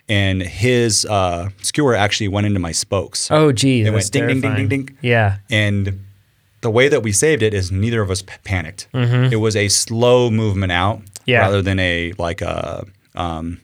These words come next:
Speaker 1: like a, if, if I would have swerved out, I would have gone down.
Speaker 2: Yep.
Speaker 1: Right? And you just kinda have to chill out
Speaker 2: Smooth.
Speaker 1: for a second. Yep.
Speaker 2: Yep.
Speaker 1: Um, and I don't know if I, I mean, I was that close because I wanted the draft.
Speaker 2: Yeah.
Speaker 1: And if, when someone,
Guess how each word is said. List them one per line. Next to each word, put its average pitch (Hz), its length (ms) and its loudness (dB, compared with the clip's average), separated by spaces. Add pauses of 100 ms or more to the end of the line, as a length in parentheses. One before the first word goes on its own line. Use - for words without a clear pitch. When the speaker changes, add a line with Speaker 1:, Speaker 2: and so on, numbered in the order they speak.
(380)
Speaker 1:
like 85 180 -4
a, - 240 -4
if, 98 140 -8
if 107 140 -4
I 120 100 4
would 123 140 2
have 98 100 0
swerved 107 420 0
out, 98 220 2
I 95 60 0
would 90 140 -2
have 85 120 -6
gone 82 180 -6
down. 82 380 -4
Speaker 2:
Yep. 117 240 -6 (100)
Speaker 1:
Right? 95 240 0
And 101 160 -2
you 98 140 -2
just 110 180 2
kinda 107 180 2
have 95 260 4
to 87 260 -2 (840)
chill 110 280 0
out 95 160 2
Speaker 2:
Smooth. 123 100 -4
Speaker 1:
for 98 120 0
a 90 60 -2
second. 87 340 -6
Yep. 101 220 -2 (260)
Speaker 2:
Yep. 113 220 -8
Speaker 1:
Um, 95 300 0
and 104 120 0
I 113 100 2
don't 123 140 0
know 107 280 2
if 95 140 -4
I, 92 260 0 (240)
I - 40 -8
mean, 98 200 -2 (840)
I 107 100 -4
was 98 180 0
that 98 200 -2
close 123 300 0
because 104 260 -2
I 95 60 0
wanted 90 300 -2
the 85 80 -8
draft. 95 580 0 (220)
Speaker 2:
Yeah. 117 320 -4 (140)
Speaker 1:
And 95 260 -2
if, 101 200 -4
when 107 120 0
someone, 117 420 0